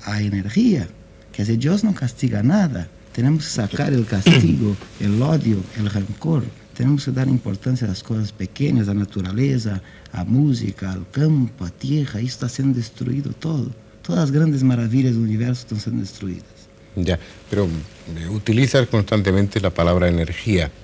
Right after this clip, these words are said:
Speaker 2: Yo te pregunto, esa energía que tú dices utilizar, ¿de dónde viene? ¿Es tuya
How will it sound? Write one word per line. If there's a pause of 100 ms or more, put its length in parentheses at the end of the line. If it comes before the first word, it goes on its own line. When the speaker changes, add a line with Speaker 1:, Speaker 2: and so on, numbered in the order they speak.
(220)
Speaker 2:
Yo
te
pregunto,
esa
energía
que
tú
dices
utilizar, (840)
¿de
dónde
viene?
¿Es
tuya